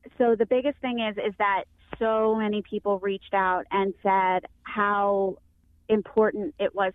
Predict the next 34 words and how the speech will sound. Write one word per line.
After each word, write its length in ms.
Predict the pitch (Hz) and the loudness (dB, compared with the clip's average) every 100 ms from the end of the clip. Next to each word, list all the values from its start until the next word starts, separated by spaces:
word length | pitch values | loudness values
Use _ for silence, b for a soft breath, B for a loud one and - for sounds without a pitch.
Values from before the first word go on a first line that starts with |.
| - | -6
to 80 | |
them, 240 | 202 185 180 | -2 0 0
how 160 | 196 202 | 0 2
moving 440 | 214 233 226 214 | 2 2 0 -6
it 80 | 202 | -2
was 180 | 202 196 | -2 -2
to 80 | - | -4
them, 340 | 190 180 170 170 | 0 2 2 0
how 520 | 202 202 196 190 175 | 0 2 2 -2 -6
much 280 | 202 196 - | -6 -6 -6
it 80 | 202 - | -14 -12
changed 320 | 208 208 196 | -8 -8 -4
them 220 | 202 190 | -4 -4
and 80 | 180 | -4
electrified 680 | 180 196 - 208 196 190 180 | -2 -2 -2 -4 -2 -2 0
them. 340 | 185 165 - - B B B | -2 -2 -4 -10 B B B
And 180 | 208 202 | 2 4
that 200 | 208 - | 4 0
meant 260 | 208 196 - | 0 -2 -2
so 120 | 214 | -2
much. 240 | 196 185 - - | 0 -2 -2 -2
And 120 | 214 | 0
then 140 | 214 | 2
the 80 | 214 | 0
fact 240 | 214 202 | 0 -2
that 140 | 196 190 | -2 -4
we 100 | 208 | -2
had 240 | 196 185 - | 0 0 0
absolutely 760 | 202 214 - 220 214 - 202 190 | 0 0 -2 0 0 0 -2 -4
zero 380 | 185 196 202 196 | 0 2 2 -2
incidences 800 | 196 190 202 185 185 185 180 180 - _ _ _ _ | -8 -10 -8 -8 -8 -6 -4 -6 -10 _ _ _ _
the 120 | 208 | -4
entire 460 | 202 190 208 202 208 | -2 -2 -2 0 0
day. 480 | 202 180 123 - | 0 -2 -2 -6